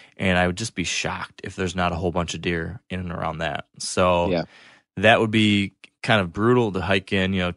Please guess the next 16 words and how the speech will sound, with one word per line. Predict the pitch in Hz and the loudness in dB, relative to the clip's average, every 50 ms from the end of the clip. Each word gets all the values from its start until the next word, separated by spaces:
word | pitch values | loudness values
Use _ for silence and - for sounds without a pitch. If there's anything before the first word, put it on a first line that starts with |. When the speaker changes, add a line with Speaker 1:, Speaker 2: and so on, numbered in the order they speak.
| _ - | _ -12
Speaker 1:
two | - - 104 98 95 95 | -6 -2 0 0 0 -2
plus | - - 98 95 90 - | -2 0 0 0 0 0
miles | 98 95 92 90 90 87 87 | 0 2 2 2 2 0 -2
every | 90 85 87 90 | -4 -4 -4 -4
day, | 87 95 90 90 90 90 90 | -2 0 0 2 2 0 -2
in | - - 95 92 | -4 -6 -6 -6
and | 90 90 87 | -4 -2 0
out, | 90 90 87 - | 0 0 0 0
in | 90 90 90 | -2 -6 -6
and | 87 87 | -4 -2
out. | 90 90 87 85 - - _ - - - | 0 0 0 0 -2 -8 _ -14 -6 -2
But, | 98 90 - - 92 | -2 -2 -2 -2 -2
um, | 87 87 85 82 82 82 80 82 - _ _ - | 0 0 0 0 -2 -4 -8 -12 -14 _ _ -12
that | 98 92 98 95 92 - | -4 0 0 0 0 0
would | 95 92 90 | -2 -8 -6
be | 87 95 92 90 90 87 87 87 85 | -4 -4 -2 -2 -2 -4 -4 -6 -8